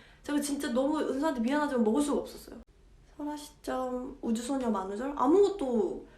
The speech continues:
그 누구도 놀랄 만큼 거짓말 치지 않았다는 거. 전 만우절인지도 몰랐어요. 장난을 안 쳤어요, 거의. 요즘 멤버들 상태?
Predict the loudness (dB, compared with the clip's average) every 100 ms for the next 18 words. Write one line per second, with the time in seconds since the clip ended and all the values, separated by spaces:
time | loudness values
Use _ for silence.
0 | -16 0 2 4 2 2 2 0 4 4
1 | 6 4 2 -2 -4 -2 -2 -4 -4 -4
2 | -2 -2 -2 -6 -8 -14 -16 -20 -20 -20
3 | -4 4 6 6 6 8 8 8 4 2
4 | -2 0 0 -2 -4 -4 -2 -4 -10 -18
5 | -20 _ _ _ -20 _ _ -20 _ _
6 | -20 _ _ -20 -20 -20 -20 -20 _ _
7 | -20 -20 _ _ _ _ _ _ -6 -2
8 | 2 2 0 -2 -6 -4 -4 -4 -10 -12
9 | -16 -20 -20 -20 _ -20 _ _ -20 -20
10 | -20 -20 -20 -20 -20 -20 -20 _ -20 -20
11 | _ _ _ _ _ _ -20 -20 -6 -2
12 | 2 4 4 4 2 2 -2 -2 0